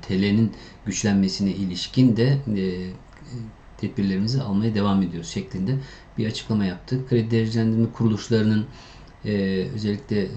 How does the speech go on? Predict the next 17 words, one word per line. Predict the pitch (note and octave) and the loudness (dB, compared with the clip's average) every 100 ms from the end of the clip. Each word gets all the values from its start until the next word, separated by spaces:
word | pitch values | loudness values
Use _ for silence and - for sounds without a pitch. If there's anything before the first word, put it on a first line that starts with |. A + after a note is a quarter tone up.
| G#2 | -6
son | - G#2+ G#2 | -2 0 2
dönemde | G#2 G2+ G2 A2+ | 2 2 2 0
önemlerini | A2 A2 A2 A2 A2 A2 | 2 4 6 6 4 4
kaybettiğini, | A#2+ A2 F#2 - E2+ F2 G2 | 4 4 2 -2 -8 -6 -6
bu | G#2+ | -6
bakımdan | - G#2 A2 G2+ A#2 | -2 -2 -2 -2 -6
bu | A2+ - | -8 -6
konuda | G#2 G2 F#2+ | -4 -4 -6
söylenenlerin, | - G2+ G2+ G2 F#2 F#2 A2+ G2+ F#2+ F#2 G2 A#2+ A#2+ - - - A#2 | -4 -2 0 0 0 -2 -4 -4 -4 -4 0 0 0 -12 -20 -10 -4
e, | G2 G2 | -2 -2
çok | - A2+ - | -2 -4 -4
da | - | -4
piyasaları | G#2+ G2+ G#2 A2+ | -2 -2 -2 -2
etkilemeyeceğini | G#2+ A#2 A2+ G#2 F#2 F2+ E2+ E2 - | -2 2 4 6 2 -2 -6 -8 -6
belirtti. | F2+ F2 - - C3+ - - - | -6 -6 -8 -2 0 -2 -12 0
Ve | B2 | 2
nitekim | A#2+ A#2+ - B2 A#2 | 4 2 0 0 0